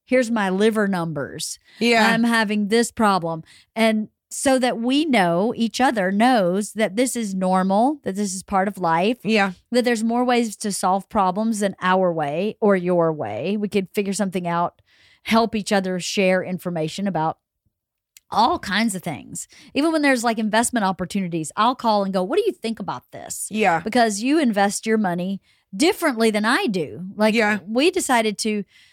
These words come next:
Speaker 1: like, buy this house as a studio instead of renting studio space. So now I own a house that I can take all this equipment out and resell it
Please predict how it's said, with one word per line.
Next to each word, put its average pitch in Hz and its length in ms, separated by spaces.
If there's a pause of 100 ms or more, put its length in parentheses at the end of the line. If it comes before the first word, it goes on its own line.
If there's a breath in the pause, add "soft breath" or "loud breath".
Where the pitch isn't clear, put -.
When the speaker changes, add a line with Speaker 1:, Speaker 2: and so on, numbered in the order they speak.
(160 soft breath)
Speaker 1:
like, 226 220
buy 196 220
this 208 220
house 277 340
as 202 160
a 208 40
studio 196 540
instead 214 300
of 190 120
renting 185 300
studio 277 380
space. 151 400
So 233 100
now 202 260
I 220 120
own 190 140
a 190 40
house 233 400
that 208 100
I 190 120
can 196 180
take 208 220
all 196 180
this 185 280
equipment 208 340
out 190 240
and 220 120
resell 285 300
it 208 140